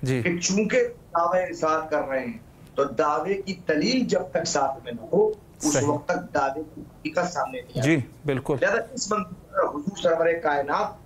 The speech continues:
Speaker 2: ये दावा कर रहे हैं कि मैं अल्लाह की तरफ से भेजा हुआ रसूल हूँ, तो
Speaker 1: जी।
Speaker 2: कोई तो हो जो कहे कि "अना शाहिदु", मैं आपका शाहिद हूँ।
Speaker 1: सही, सही,
Speaker 2: मैं
Speaker 1: बिल्कुल।
Speaker 2: आपका नासिर हूँ, मैं आपका, यानी गोया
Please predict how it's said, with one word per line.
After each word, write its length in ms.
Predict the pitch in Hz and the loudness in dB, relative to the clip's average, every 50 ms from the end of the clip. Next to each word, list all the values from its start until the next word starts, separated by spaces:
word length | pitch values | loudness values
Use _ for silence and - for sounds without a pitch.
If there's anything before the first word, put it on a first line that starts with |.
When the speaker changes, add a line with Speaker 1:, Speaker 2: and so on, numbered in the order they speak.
| - - - - | -20 -12 -4 -2
Speaker 2:
ये 60 | 185 | 0
दावा 480 | 190 190 190 - 160 156 160 175 214 214 | 0 0 0 0 0 2 2 2 0 0
कर 180 | 214 175 180 | 0 -2 -2
रहे 240 | 165 165 160 160 160 | 0 0 0 0 0
हैं 140 | 156 165 160 | -2 -2 0
कि 100 | 160 160 | 2 2
मैं 340 | 151 156 160 160 156 151 - | 2 4 4 2 2 0 0
अल्लाह 380 | - 147 147 147 156 151 147 147 | 2 2 4 4 4 4 2 0
की 60 | 147 | -2
तरफ 220 | 143 147 143 139 | -2 -2 -2 0
से 100 | - 147 | 0 0
भेजा 280 | 135 131 131 127 139 135 | -2 0 0 2 4 4
हुआ 220 | 135 135 139 131 | 4 4 4 4
रसूल 380 | - - - - 135 131 131 156 | 2 0 -2 -8 -12 -6 0 2
हूँ, 160 | 202 202 202 - - - - - - | 2 2 2 -2 -6 -18 -10 -2 0
तो 80 | 160 | 0
Speaker 1:
जी। 120 | 135 127 131 | 2 4 4
Speaker 2:
कोई 260 | 156 175 190 196 175 | 4 4 4 4 4
तो 140 | 185 160 147 | 2 2 4
हो 60 | 180 | 4
जो 160 | 175 196 185 | 2 2 2
कहे 260 | - 165 151 190 214 - - - - - - - - | 2 2 4 4 4 2 2 -6 -18 -20 -20 -16 -8
कि 60 | - - | -4 -2
"अना 240 | 151 160 175 175 | -2 0 0 0
शाहिदु", 640 | 170 - - 165 160 156 156 165 170 190 190 190 - - - - - - - - - | -2 -2 -2 -2 -2 -2 -4 -4 -4 -2 -2 -2 -4 -8 -20 -20 -20 -20 -14 -6 -2
मैं 120 | 143 160 170 | 0 2 2
आपका 300 | 170 175 - - 151 160 | 2 0 -2 -2 -2 -2
शाहिद 400 | - 208 208 156 - 180 170 175 | 0 0 2 2 2 0 -2 -6
हूँ। 160 | 156 - - - - - | -8 -10 -12 -16 -18 -10
Speaker 1:
सही, 440 | - - - - 139 123 131 127 123 - - - - - - - - - - - | -6 -4 0 2 2 2 2 -2 -4 -6 -14 -20 -20 -20 -20 -20 -20 -20 -16 -10
सही, 300 | - - 131 120 123 127 | -4 -2 -2 -2 -2 -4
Speaker 2:
मैं 80 | 180 - - | -8 -6 -2
Speaker 1:
बिल्कुल। 280 | - 151 170 175 185 185 | 0 2 2 2 2 0
Speaker 2:
आपका 240 | 190 185 - 185 180 | -2 -2 -2 -4 -4
नासिर 380 | 180 180 175 175 185 190 185 | -2 -2 -4 -2 -2 -2 -2
हूँ, 80 | - - - - - - - - - | -2 -4 -6 -16 -20 -20 -18 -8 -2
मैं 200 | 143 156 165 175 | 0 0 2 2
आपका, 600 | 175 180 180 175 180 - 190 190 180 180 - - - - - - | 2 0 0 -2 -2 -2 -2 0 0 -2 -4 -8 -16 -12 -4 -2
यानी 120 | - 185 190 | 0 2 2
गोया 520 | 185 170 180 180 180 180 180 - - - | 2 4 4 4 4 2 0 -2 -6 -10